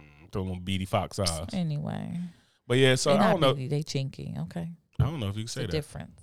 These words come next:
Speaker 1: You might offend somebody.
Speaker 2: I don't care.
Speaker 1: That's what I'm talking about. That's my baby.
Speaker 2: <laughs>
Speaker 1: Fuck that shit.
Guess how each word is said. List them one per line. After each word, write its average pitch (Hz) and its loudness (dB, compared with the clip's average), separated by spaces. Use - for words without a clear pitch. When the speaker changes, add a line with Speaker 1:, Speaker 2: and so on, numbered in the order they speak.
Speaker 1:
You 120 -20
might 110 2
offend 131 -6
somebody. 90 -6
Speaker 2:
I 370 -12
don't 175 -8
care. - -8
Speaker 1:
That's 87 -4
what 80 -8
I'm 82 -10
talking 85 -6
about. 101 0
That's 175 0
my 85 -2
baby. 90 -4
Speaker 2:
<laughs> - -20
Speaker 1:
Fuck - 4
that 98 -2
shit. - -2